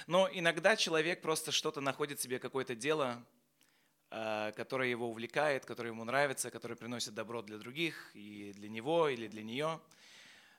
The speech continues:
А иногда человек, э, передумывает, переучивается, начинает какое-то другое дело, устаёт от этого дела.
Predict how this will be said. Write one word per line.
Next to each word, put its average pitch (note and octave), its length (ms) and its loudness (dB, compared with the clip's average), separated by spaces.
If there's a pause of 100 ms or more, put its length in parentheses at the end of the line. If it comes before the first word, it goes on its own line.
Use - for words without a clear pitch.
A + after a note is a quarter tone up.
(160)
А A#2 300 -2
иногда C#3+ 400 4
человек, E3 320 4 (200)
э, C3 680 -2
передумывает, D#3+ 640 2 (760)
переучивается, D3 1080 2 (140)
начинает B2 400 0
какое-то A#2+ 320 -6
другое D#3+ 400 6
дело, C#3+ 480 2
устаёт A#2+ 640 4
от E3 140 4
этого C#3 200 2
дела. B2 460 -4